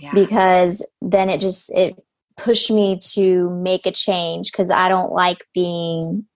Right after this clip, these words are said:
Speaker 2: that <laughs> person at all.
Speaker 1: Yes.
Speaker 2: So <laughs>
Speaker 1: Totally.
Speaker 2: kinda
Speaker 1: And
Speaker 2: thankful for those extremes, you know, not just, like, drinking and, like, you know, life is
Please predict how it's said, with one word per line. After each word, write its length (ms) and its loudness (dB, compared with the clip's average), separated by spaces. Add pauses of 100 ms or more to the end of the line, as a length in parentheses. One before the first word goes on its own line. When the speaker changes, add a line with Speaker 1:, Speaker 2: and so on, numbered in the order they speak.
(140)
Speaker 2:
that 260 0
<laughs> 40 -6
person 680 2
at 180 0
all. 400 -2
Speaker 1:
Yes. 160 -8
Speaker 2:
So 480 2 (480)
<laughs> 160 2
Speaker 1:
Totally. 800 -2 (220)
Speaker 2:
kinda 240 2
Speaker 1:
And 80 -2
Speaker 2:
thankful 300 -2
for 160 -6
those 260 2
extremes, 840 -6
you 100 2
know, 260 6
not 260 2
just, 220 -8
like, 240 2
drinking 540 -4
and, 80 -2
like, 320 0
you 80 0
know, 300 2
life 360 2
is 440 0